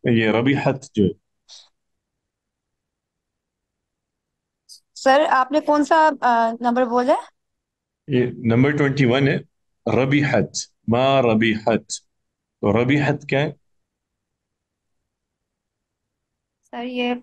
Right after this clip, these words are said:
Speaker 2: अ, मोनस गायब का सीगा है।
Speaker 1: हम्म, मोनस गायब और वाहिद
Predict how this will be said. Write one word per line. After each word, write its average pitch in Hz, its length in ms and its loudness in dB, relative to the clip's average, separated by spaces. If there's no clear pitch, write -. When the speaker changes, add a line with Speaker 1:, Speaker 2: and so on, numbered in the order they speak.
Speaker 2:
अ, 202 240 -4
मोनस 233 340 4
गायब 226 220 2
का 277 160 2
सीगा 247 340 2
है। 247 60 0
Speaker 1:
हम्म, 92 240 2
मोनस 104 520 2
गायब 110 360 0
और 98 400 2
वाहिद 113 440 0